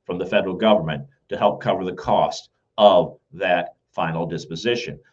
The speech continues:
So some questions we've gotten this week since we sent the emails out. "Well, what if the funeral only costs six thousand dollars? How much do they get?" Six thousand dollars. Uh, it's not just a nine thousand dollar check that they send people.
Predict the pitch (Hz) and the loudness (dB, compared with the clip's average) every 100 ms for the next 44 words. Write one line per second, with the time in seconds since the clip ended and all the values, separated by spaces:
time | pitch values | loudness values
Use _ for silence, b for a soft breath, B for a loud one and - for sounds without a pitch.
0 | - 104 107 107 160 165 135 127 113 113 | -16 -10 -8 0 4 4 2 0 0 4
1 | 151 - 127 127 123 131 170 - 131 120 | 2 2 0 0 0 0 0 0 -4 -4
2 | 120 127 139 - 147 180 143 110 110 120 | -4 -4 -6 -6 -8 -4 -2 -2 0 2
3 | 123 117 185 - 143 139 180 175 160 165 | 2 6 6 4 -2 -2 0 2 2 2
4 | 151 165 160 160 180 - - 170 156 156 | 2 4 4 2 -4 -4 2 4 2 2
5 | 160 190 208 117 - - _ 127 143 147 | 4 6 6 4 0 -12 _ -2 0 0
6 | 131 139 139 170 95 - _ _ _ _ | 0 0 2 2 2 -4 _ _ _ _
7 | _ _ _ _ - 127 113 123 117 98 | _ _ _ _ -4 -2 2 4 6 4
8 | 101 95 76 - - b b b b 95 | 4 4 4 -2 -14 b b b b 2
9 | 90 90 87 104 - 120 139 135 117 110 | 4 4 2 -2 -2 2 2 0 -2 0
10 | 120 127 127 117 117 110 107 104 104 127 | 0 0 4 4 4 4 4 4 2 0
11 | 113 110 95 - 95 - 85 82 82 | 0 -2 -6 -6 -6 -6 -6 -6 -8